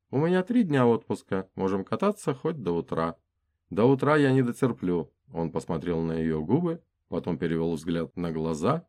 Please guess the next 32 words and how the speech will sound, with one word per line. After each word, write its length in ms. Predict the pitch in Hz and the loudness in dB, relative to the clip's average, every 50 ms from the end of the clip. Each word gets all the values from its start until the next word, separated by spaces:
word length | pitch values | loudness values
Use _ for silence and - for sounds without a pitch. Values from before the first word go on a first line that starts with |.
| _ _ _ | _ _ _
и 100 | - 82 | -10 -10
снова 320 | - - - 98 92 98 104 | -8 -4 -2 -2 0 0 0
вернулся 520 | 90 87 80 80 82 82 82 - - 87 | 0 -2 -2 -2 -4 -4 -4 -6 -8 -8
к 60 | 82 | -6
губам. 440 | 80 82 82 76 76 73 73 69 - _ _ _ _ _ _ - | -4 -4 -4 -4 -4 -6 -8 -10 -12 _ _ _ _ _ _ -6
Алиса 340 | 82 87 90 87 - 87 | -4 -2 -2 -2 -2 -4
перестала 520 | 80 73 82 80 78 - - 82 78 78 73 | -4 -4 -4 -6 -6 -4 -4 -4 -4 -2 -4
дышать 420 | 73 78 - - - 147 139 - | -4 -6 -6 -6 -6 -6 -6 -6
и 20 | - | -8
шевелиться, 760 | - - 80 76 71 71 76 71 - - - - 71 67 _ _ _ _ | -6 -4 -4 -4 -4 -4 -6 -8 -10 -14 -14 -12 -12 -14 _ _ _ _
а 100 | - 80 | -12 -8
потом 440 | 69 87 80 - - 117 135 143 131 | -6 -6 -4 -2 -2 -2 -2 -2 -2
порывисто 500 | 131 85 85 87 90 82 78 - - 78 | -4 -4 -2 -2 -2 -2 -4 -4 -8 -10
прижалась 480 | 69 76 80 78 73 80 80 78 73 - | -8 -6 -6 -4 -2 -2 -4 -4 -6 -8
к 100 | _ - | _ -8
нему 160 | 85 80 80 | -6 -4 -4
нежным 360 | 82 87 120 127 127 117 101 | -2 -2 -2 -2 -2 -4 -6
поцелуем. 640 | - - - - - 78 76 76 73 71 71 71 65 _ _ _ _ _ _ _ | -6 -10 -10 -8 -8 -6 -4 -4 -4 -6 -6 -10 -12 _ _ _ _ _ _ _
Денис 360 | - 80 87 90 87 85 80 | -6 -2 -2 -2 -2 -2 -4
почувствовал, 580 | - 85 80 73 - 90 80 - - 85 80 78 | -6 -6 -6 -6 -6 -8 -8 -6 -4 -4 -4 -4
как 240 | - - 80 - - | -4 -6 -8 -6 -4
её 160 | 85 80 78 | -4 -4 -2
волосы 360 | 78 80 80 80 78 - 80 | -2 -2 -2 -4 -4 -4 -4
лёгкой 340 | 80 78 76 - _ - 80 | -4 -4 -6 -6 _ -6 -4
волной 460 | 76 76 76 78 90 107 139 156 160 - _ _ | -4 -4 -4 -2 -2 -2 -2 -2 -4 -8 _ _
коснулись 540 | - 82 80 - - 85 82 78 73 - | -8 -8 -8 -6 -6 -6 -6 -6 -6 -6
его 140 | - 73 73 | -6 -6 -6
лица 520 | 71 73 73 - - - 113 123 131 131 - _ _ | -6 -6 -8 -8 -6 -4 -4 -4 -4 -6 -12 _ _
и 60 | - 80 | -10 -10
окутали 540 | 76 73 - 120 - - - 101 101 - - | -10 -8 -8 -8 -6 -4 -4 -4 -4 -4 -6
едва 300 | - 85 78 73 76 76 | -6 -6 -4 -4 -4 -6
заметным 540 | 69 73 71 85 143 - - - 127 123 - | -6 -4 -2 -2 -2 -2 -2 -4 -6 -6 -6